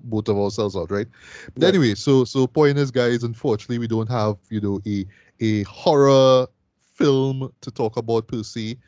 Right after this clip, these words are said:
Speaker 2: Right.
Speaker 1: Uh, not, not <clears throat> even a Black Sheep review this year, though. But, um,
Speaker 2: Well,
Speaker 1: we do
Speaker 2: we
Speaker 1: have
Speaker 2: have,
Speaker 1: two
Speaker 2: we have a couple.
Speaker 1: shows that
Speaker 2: Yeah.
Speaker 1: could, that could
Speaker 2: <laughs>
Speaker 1: kinda, kinda, kinda fit in the horror genre, but in a, in a totally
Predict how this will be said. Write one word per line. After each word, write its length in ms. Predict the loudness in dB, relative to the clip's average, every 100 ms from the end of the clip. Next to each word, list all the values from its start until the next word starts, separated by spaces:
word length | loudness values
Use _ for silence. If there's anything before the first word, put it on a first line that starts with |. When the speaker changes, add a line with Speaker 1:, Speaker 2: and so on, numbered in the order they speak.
| _ _ -4
Speaker 2:
Right. 120 | -2
Speaker 1:
Uh, 180 | 0 -2
not, 220 | -4 -6
not 240 | -4 -4 -4
<clears throat> 0 |
even 460 | -8 -6 -6 -6 -6
a 100 | -6
Black 320 | -6 -10 -10
Sheep 260 | -10 -8
review 320 | -6 -4 -2 0
this 220 | 0 0
year, 200 | -2 2
though. 200 | 2 0
But, 300 | 0 -4 0
um, 180 | 2 4
Speaker 2:
Well, 380 | 4 4 0 -4 -6
Speaker 1:
we 80 | 0
do 120 | 4
Speaker 2:
we 80 | 4
Speaker 1:
have 200 | 4 0
Speaker 2:
have, 160 | -4 -4
Speaker 1:
two 240 | 2 4
Speaker 2:
we 60 | 4
have 100 | 2
a 40 |
couple. 480 | 2 2 4 4 2
Speaker 1:
shows 180 | 0 -6
that 100 | -4
Speaker 2:
Yeah. 260 | 0 0 0
Speaker 1:
could, 140 | -2
that 160 | -2 0
could 120 | -2
Speaker 2:
<laughs> 80 | -6
Speaker 1:
kinda, 560 | -12 -12 -12 -2 -2 -2 _ _
kinda, 560 | -18 -16 -12 -4 -4 -4 -4
kinda 580 | -4 -2 -4 -4 -4 -8 -16 -20 -20
fit 240 | _ -2 -2 -2
in 100 | -4
the 100 | -4
horror 440 | 0 0 2 0
genre, 480 | -2 -4 -6 -6 -4
but 220 | -2 -2 -2
in 120 | -2
a, 160 | -2
in 160 | -2 -2
a 100 | -4
totally 500 | -4 -4 -4 -2 -6